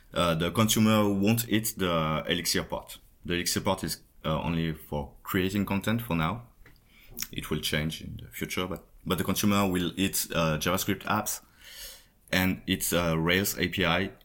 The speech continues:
We use the json A P I, uh, standard for all our A P I endpoints.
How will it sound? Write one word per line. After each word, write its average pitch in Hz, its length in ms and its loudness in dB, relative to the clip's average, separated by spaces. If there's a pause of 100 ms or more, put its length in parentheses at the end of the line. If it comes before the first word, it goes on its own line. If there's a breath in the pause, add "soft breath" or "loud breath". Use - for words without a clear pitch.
We 85 160 -2
use 87 220 -2
the 82 240 2
json 87 440 0
A 87 60 -4
P 85 180 -6
I, 80 280 0
uh, 73 120 -2
standard 87 480 -2 (520)
for - 200 -2
all 85 200 0
our 73 360 -4
A 78 100 -2
P - 160 -6
I 67 100 -2
endpoints. 78 480 -4